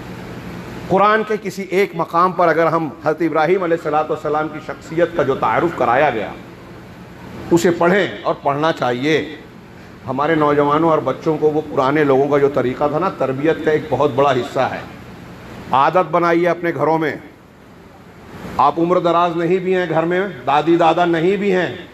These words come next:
तो बाप की हैसियत से, माँ की हैसियत से बच्चों को सिखाई, सुनाइए वाक़यात, सही वाक़यात, झूठी कहानियाँ नहीं। और ख़ास तौर से अंबियाए कराम अलैहिमुस्सलातु वस्सलाम के वाक़यात जो कुरान और हदीस ने बयान किए हैं,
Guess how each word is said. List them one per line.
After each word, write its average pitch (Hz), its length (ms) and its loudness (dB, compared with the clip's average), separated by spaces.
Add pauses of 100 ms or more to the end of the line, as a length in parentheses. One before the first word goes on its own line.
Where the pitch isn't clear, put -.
(140)
तो 104 120 -18
बाप 180 320 2
की 185 60 -2
हैसियत 165 340 0
से, 170 140 -2
माँ 160 240 2
की 170 140 -2
हैसियत 160 300 2
से 170 120 -6
बच्चों 147 360 -8
को 170 100 -10
सिखाई, 143 360 -6
सुनाइए 143 400 0
वाक़यात, 139 600 2 (680)
सही 202 280 6
वाक़यात, 196 500 2
झूठी 170 260 -6
कहानियाँ 175 440 -4
नहीं। 165 280 0 (1120)
और 175 160 4
ख़ास 262 540 2
तौर 226 160 0
से 208 140 -6
अंबियाए 175 420 -4
कराम 147 340 -8
अलैहिमुस्सलातु 139 640 -2
वस्सलाम 139 380 0
के 143 100 -2
वाक़यात 151 460 2
जो 180 100 -2
कुरान 185 340 -2
और 190 120 -2
हदीस 165 300 -6
ने 214 80 -6
बयान 139 340 -2
किए 120 220 -6
हैं, - 160 -12